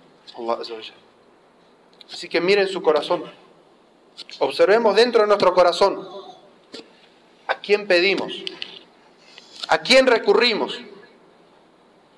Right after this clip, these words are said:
Porque el isti'ana... el pedir ayuda de Allah,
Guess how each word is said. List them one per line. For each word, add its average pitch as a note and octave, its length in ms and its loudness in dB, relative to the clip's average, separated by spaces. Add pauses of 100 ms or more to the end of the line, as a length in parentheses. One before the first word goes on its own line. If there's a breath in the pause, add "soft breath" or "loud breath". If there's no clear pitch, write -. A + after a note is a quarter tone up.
(440)
Porque D3+ 220 -2
el D#3 60 -2
isti'ana... D#3+ 840 0 (880)
el D3 140 -2
pedir D#3 340 2
ayuda F#3+ 340 4
de E3+ 60 4
Allah, F3+ 340 2